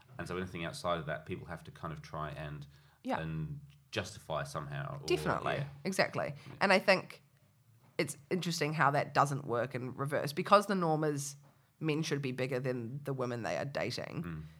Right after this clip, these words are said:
Speaker 2: If the man is fat and the woman is thin, there's still a, like, that still to some extent conforms to that norm.
Speaker 1: Yeah.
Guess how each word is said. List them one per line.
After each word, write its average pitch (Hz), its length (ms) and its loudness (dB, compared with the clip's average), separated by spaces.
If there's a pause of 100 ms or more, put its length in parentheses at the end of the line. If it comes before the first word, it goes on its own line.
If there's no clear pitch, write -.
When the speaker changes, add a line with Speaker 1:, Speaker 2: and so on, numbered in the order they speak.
(220)
Speaker 2:
If 151 120 -2
the 160 100 0
man 156 320 6
is 143 180 0
fat 127 280 6
and 135 80 -2
the 127 60 -2
woman 123 240 -4
is 120 160 -6
thin, 107 400 -2 (480)
there's 139 180 0
still 143 280 2
a, 139 100 -4 (140)
like, 127 160 0
that 113 140 -4
still 151 400 -2 (180)
to 151 120 -2
some 175 440 6
extent - 500 -4
conforms 127 680 -2
to 113 300 -2
that - 260 0
norm. 139 340 0 (120)
Speaker 1:
Yeah. 82 180 -6